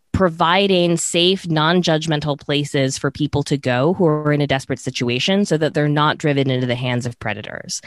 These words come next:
Sex work, I think, has become a symbol of so much of what we think is actually wrong with the economy. You know, we hate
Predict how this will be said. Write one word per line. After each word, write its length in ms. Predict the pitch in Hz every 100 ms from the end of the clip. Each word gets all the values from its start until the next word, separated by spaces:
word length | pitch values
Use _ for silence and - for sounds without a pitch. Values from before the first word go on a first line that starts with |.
| - - -
Sex 260 | 233 233
work, 160 | 254 240
I 120 | 202
think, 120 | 185
has 120 | 165
become 320 | - 147 151 135
a 60 |
symbol 600 | - - 127 147 196 214 - - -
of 140 | 165 151
so 340 | - 185 180
much 380 | 175 160 139 -
of 120 | 139
what 200 | 143 -
we 100 | 139
think 180 | 139 147
is 140 | 143 -
actually 460 | 143 147 - 147 135
wrong 400 | 131 131 127 123
with 100 | 120
the 100 | 123
economy. 600 | - 107 104 110 - - - -
You 80 | 156
know, 220 | 156 160 - -
we 240 | 175 180 -
hate 480 | - - 240 -